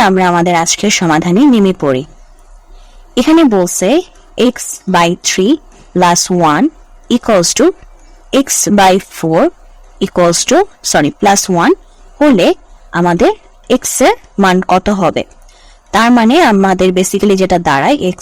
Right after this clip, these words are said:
plus three plus one equals to x by four plus one। So আমরা x টাকে এক পাশে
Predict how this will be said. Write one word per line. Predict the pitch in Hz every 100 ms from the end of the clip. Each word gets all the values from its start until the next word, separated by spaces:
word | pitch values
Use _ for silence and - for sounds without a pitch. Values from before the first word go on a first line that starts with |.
| - -
plus | 185 180 -
three | - 190 294 -
plus | 170 165 165 180 175
one | 208 165
equals | - 170 160 -
to | 320 - _ - _ 170 180
x | - - - 160
by | 156 165 -
four | 175 220 359 -
plus | 175 170 - 202 214
one। | 131 - - - - - -
So | 190 185
আমরা | 185 214 - 196
x | - - - -
টাকে | 214 220 196
এক | -
পাশে | 190